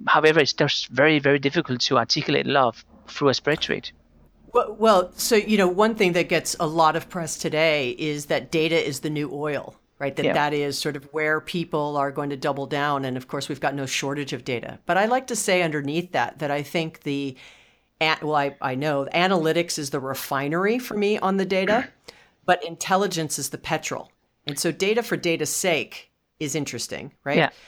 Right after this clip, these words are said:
Speaker 2: And if you have a good hypothesis going in, you're gonna sort of have some good information out.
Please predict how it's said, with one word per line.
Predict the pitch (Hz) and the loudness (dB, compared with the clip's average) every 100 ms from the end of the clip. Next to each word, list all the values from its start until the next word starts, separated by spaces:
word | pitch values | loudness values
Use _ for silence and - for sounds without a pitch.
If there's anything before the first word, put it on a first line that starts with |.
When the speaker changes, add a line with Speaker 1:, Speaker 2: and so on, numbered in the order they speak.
| - _ - | -20 _ -2
Speaker 2:
And | 196 | 0
if | 190 | 0
you | 214 | 0
have | 208 | 0
a | |
good | 202 | 0
hypothesis | 190 175 180 165 170 170 151 | 2 2 4 2 2 -6 -4
going | 160 147 143 | -4 -2 -2
in, | 147 139 | -4 -4
you're | 139 | -6
gonna | 139 135 | -6 -8
sort | 127 135 | -8 -8
of | |
have | 127 143 135 | -4 -2 -2
some | - 135 | -4 -8
good | 143 127 | -6 -6
information | 127 139 123 - 139 | -8 -10 -10 -8 -6
out. | 120 | -6